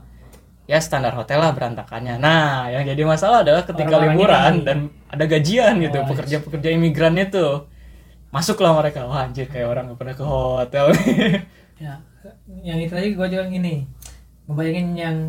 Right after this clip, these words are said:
Speaker 2: pas malam tahun baru tau.
Speaker 1: Hmm.
Speaker 2: Misalnya di kota-kota besar kayak Kaohsiung,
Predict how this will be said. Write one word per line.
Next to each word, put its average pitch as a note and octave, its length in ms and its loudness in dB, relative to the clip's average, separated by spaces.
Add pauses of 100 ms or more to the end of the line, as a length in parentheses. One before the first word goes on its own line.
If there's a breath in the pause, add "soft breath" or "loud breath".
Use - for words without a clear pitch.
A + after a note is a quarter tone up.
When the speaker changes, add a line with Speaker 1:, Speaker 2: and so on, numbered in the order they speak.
Speaker 2:
pas D#3+ 260 -8
malam D#3 200 -4
tahun D3 180 -4
baru D3+ 220 -2
tau. B2 240 -14 (560)
Speaker 1:
Hmm. C#3 240 -8
Speaker 2:
Misalnya D#3 260 -6
di E3+ 80 -6
kota-kota E3+ 420 -4
besar E3+ 280 -4
kayak C#3+ 400 -10
Kaohsiung, D3 960 -10